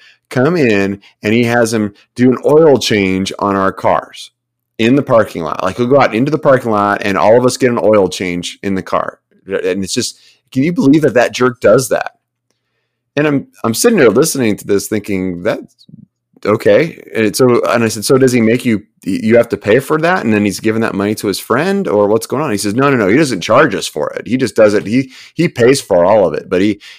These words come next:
he does it. He gives it just, he just does it to give his friend some business." Like, that's the kind of guy this is. Now, I'm sitting here thinking, "So wait,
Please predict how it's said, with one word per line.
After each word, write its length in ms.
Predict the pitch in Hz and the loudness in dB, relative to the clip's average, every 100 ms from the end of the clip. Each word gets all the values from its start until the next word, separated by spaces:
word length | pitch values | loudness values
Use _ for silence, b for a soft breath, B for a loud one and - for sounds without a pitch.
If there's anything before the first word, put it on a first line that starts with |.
| B | B
he 160 | 117 | 0
does 200 | 127 120 | 4 4
it. 60 | 107 | 2
He 120 | 104 | 0
gives 180 | 123 110 | 2 2
it 120 | 90 | 0
just, 160 | - 117 | -4 -4
he 120 | 135 | -4
just 160 | 131 123 | -4 0
does 160 | 113 | 0
it 80 | 98 | 0
to 40 | |
give 160 | 95 104 | 0 0
his 140 | 92 | 0
friend 320 | - 104 104 95 | -4 -2 -2 -4
some 160 | 82 | -8
business." 500 | 71 90 78 - - - | -4 -4 -4 -16 -18 -14
Like, 140 | 78 | -10
that's 240 | 95 113 - | -4 -4 -4
the 80 | |
kind 240 | - 135 131 | -6 -2 0
of 320 | 98 90 90 | -2 -4 -4
guy 240 | 95 104 | 0 2
this 240 | 98 82 - | 2 -2 -6
is. 260 | 78 - - _ _ _ _ _ _ _ | -10 -12 -20 _ _ _ _ _ _ _
Now, 340 | - 160 127 - _ _ _ _ | -2 0 0 -4 _ _ _ _
I'm 100 | 151 | -4
sitting 320 | 165 151 147 | 0 2 2
here 100 | - | 0
thinking, 440 | 127 135 135 120 101 | 0 0 -2 -2 -6
"So 180 | - 139 | 0 2
wait, 380 | 170 131 90 | 4 4 2